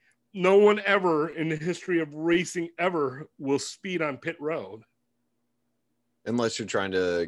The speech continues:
Speaker 2: gain some seconds on Denny Hamlin, like a couple of these guys were.
Speaker 1: But you're still, you have a two mile per hour cushion.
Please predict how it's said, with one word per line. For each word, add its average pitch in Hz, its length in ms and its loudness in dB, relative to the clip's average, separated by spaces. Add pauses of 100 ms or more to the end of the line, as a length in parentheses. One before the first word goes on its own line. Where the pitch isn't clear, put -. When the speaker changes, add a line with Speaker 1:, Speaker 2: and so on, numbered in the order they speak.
(140)
Speaker 2:
gain 92 220 -6
some 85 160 -12
seconds 85 320 -8
on 80 100 -8
Denny 80 220 -8
Hamlin, 85 360 -10
like 73 140 -14
a - 20 -20
couple - 280 -16
of - 20 -10
these 69 120 -12
guys - 220 -12
were. 80 240 -16
Speaker 1:
But 208 100 0
you're 214 100 -2
still, 330 480 -6
you 135 80 -8
have 151 200 -2
a 156 60 -4
two 185 180 -8
mile 160 200 -4
per 165 160 -8
hour 156 200 -4
cushion. 131 440 -12